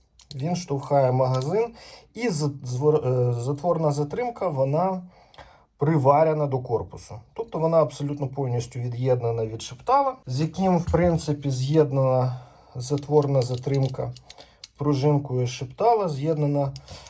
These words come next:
затворна затримка в М Р шістсот п'ятдесят чотири К. Тут затворна затримка відрізана і приклеєна чи при-, приварена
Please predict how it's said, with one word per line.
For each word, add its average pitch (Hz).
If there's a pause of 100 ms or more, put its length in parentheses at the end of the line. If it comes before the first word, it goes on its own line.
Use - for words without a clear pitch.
(240)
затворна 131
затримка 151
в 123
М 131
Р 147
шістсот 127
п'ятдесят 120
чотири 120
К. 226 (440)
Тут 147
затворна 139
затримка 139
відрізана 143
і 139
приклеєна 143
чи -
при-, 107
приварена 113